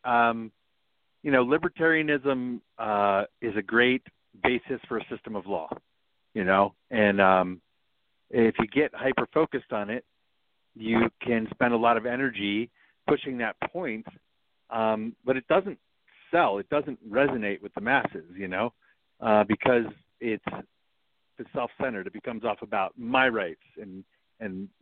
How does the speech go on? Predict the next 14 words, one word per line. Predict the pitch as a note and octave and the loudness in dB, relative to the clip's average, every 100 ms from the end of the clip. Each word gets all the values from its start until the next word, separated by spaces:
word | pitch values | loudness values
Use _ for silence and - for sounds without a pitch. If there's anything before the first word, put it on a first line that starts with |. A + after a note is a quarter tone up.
| _ - | _ -10
me | A#2 A2+ C#3 A2 | -4 2 4 4
and, | F#2+ G2 | 2 -2
and, | F#2+ G2+ - | -8 -8 -10
and | F2+ F#2+ _ - | -12 -12 _ -2
that, | A#2 | 0
and | A2+ | 0
that | A2 G#2 | -2 0
kinda | A2+ F#2+ F2 _ _ _ | 0 0 0 _ _ _
very | A#2 A2 G2+ - _ - | 2 2 0 -6 _ -2
self-centered | A#2+ - B2+ G#2 G2+ | -2 0 -2 -2 -4
kinda | - A2+ | -2 0
attitude. | F3+ F3+ - F#2+ F2+ | 2 0 -6 -10 -10
And, | A#2 G#2 G#2 _ _ _ _ | -12 -12 -14 _ _ _ _
um, | A2+ A2+ A2 | 0 2 0